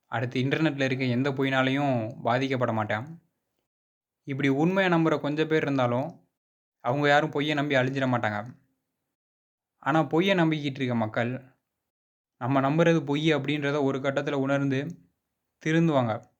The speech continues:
இப்படி பொய்யை நம்புறவன் அழியக்கூடியவனா இருப்பான். ஆனா, உண்மையை நம்புறவன் அழிய மாட்டான்.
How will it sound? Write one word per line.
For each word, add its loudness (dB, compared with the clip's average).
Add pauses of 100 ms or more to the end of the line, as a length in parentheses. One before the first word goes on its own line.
(1160)
இப்படி 0
பொய்யை 4
நம்புறவன் 2
அழியக்கூடியவனா 0
இருப்பான். -4 (880)
ஆனா, -4
உண்மையை 2
நம்புறவன் 2
அழிய 0
மாட்டான். -2